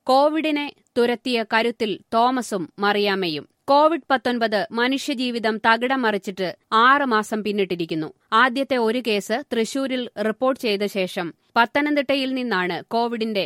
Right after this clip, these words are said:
ഭീതിജനകമായ പകർച്ചയുണ്ടായത്. ഇറ്റലിയിൽ നിന്നെത്തിയ റാന്നിയിലെ കുടുംബത്തിൽ നിന്ന് ബന്ധുക്കളിലേക്ക് രോഗം പകർന്നപ്പോൾ സമൂഹമാധ്യമങ്ങളിലൂടെ ഒറ്റപ്പെടുത്തലുകളും ആക്രോശങ്ങളുമാണ് കുടുംബത്തിന് നേരിടേണ്ടി വന്നത്. പത്തനംതിട്ടയിലേക്ക് വരാൻ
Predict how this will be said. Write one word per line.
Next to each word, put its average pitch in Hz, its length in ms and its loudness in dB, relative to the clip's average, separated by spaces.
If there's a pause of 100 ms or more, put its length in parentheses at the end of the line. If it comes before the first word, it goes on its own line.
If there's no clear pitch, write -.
ഭീതിജനകമായ 220 1080 -2
പകർച്ചയുണ്ടായത്. 180 880 0 (280)
ഇറ്റലിയിൽ 339 560 2
നിന്നെത്തിയ 269 460 -2 (200)
റാന്നിയിലെ 269 680 2
കുടുംബത്തിൽ 233 560 -2
നിന്ന് 190 240 0 (220)
ബന്ധുക്കളിലേക്ക് 240 840 0
രോഗം 226 360 0
പകർന്നപ്പോൾ 196 580 0 (260)
സമൂഹമാധ്യമങ്ങളിലൂടെ 240 1400 0 (260)
ഒറ്റപ്പെടുത്തലുകളും 247 960 0 (100)
ആക്രോശങ്ങളുമാണ് 226 1000 2 (240)
കുടുംബത്തിന് 254 600 0 (120)
നേരിടേണ്ടി 226 600 0
വന്നത്. 175 360 -2 (260)
പത്തനംതിട്ടയിലേക്ക് 269 1000 2
വരാൻ 208 280 0